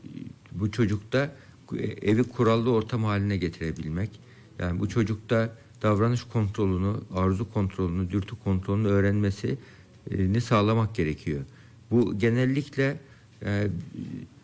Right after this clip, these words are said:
insan bir, e, araba kullanırken nasıl bir, bir çeşitli beceriler vardır,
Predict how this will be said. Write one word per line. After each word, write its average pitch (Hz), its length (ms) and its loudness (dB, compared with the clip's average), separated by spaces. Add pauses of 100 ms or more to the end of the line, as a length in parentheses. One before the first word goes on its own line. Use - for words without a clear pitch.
(120)
insan 117 460 2 (680)
bir, 92 380 2
e, - 60 -4
araba 107 340 2
kullanırken 107 680 0 (160)
nasıl 110 380 -2
bir, - 340 -10
bir 90 80 -4 (200)
çeşitli 98 420 -2
beceriler 95 460 4
vardır, 82 340 0